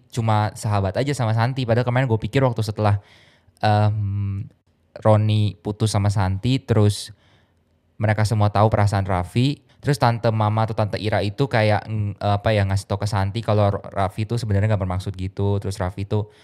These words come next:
anaknya baik dan lain-lain. Terus Santi mulai buka hati buat Raffi sih kelihatannya, dan gua kira mungkin Raffi akan diplot ke Santi, ternyata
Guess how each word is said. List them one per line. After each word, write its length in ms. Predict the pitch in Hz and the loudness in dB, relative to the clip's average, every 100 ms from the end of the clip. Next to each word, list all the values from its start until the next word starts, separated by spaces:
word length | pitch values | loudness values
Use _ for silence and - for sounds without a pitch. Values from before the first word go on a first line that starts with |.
| _ - | _ -10
anaknya 280 | 98 98 101 | -6 -4 -2
baik 240 | 95 98 | -4 -2
dan 80 | 95 | -2
lain-lain. 400 | 92 92 98 110 | -2 -2 0 0
Terus 240 | 120 120 - - - _ | -4 -8 -14 -18 -20 _
Santi 400 | - 101 107 123 | -4 -4 -2 -2
mulai 160 | 107 | -2
buka 240 | 98 - 98 | -2 -2 -2
hati 240 | 95 98 | -2 -4
buat 160 | 95 90 | -4 -4
Raffi 480 | - 87 92 - 120 | -8 -6 -6 -4 -4
sih 160 | 107 113 | -2 -6
kelihatannya, 720 | 107 104 95 101 101 123 113 | -4 -2 -2 -2 -2 2 2
dan 160 | 104 101 | 2 2
gua 160 | 104 | 2
kira 560 | 101 107 123 151 139 - | 2 2 4 4 2 -6
mungkin 400 | 110 110 117 135 | -6 -4 -4 -2
Raffi 240 | 113 143 | -2 -2
akan 120 | 131 107 | -2 -2
diplot 240 | 98 98 | -4 -6
ke 80 | 101 | -4
Santi, 320 | 98 90 95 | -4 -4 -4
ternyata 560 | 120 107 90 123 131 | -4 -4 -2 0 -2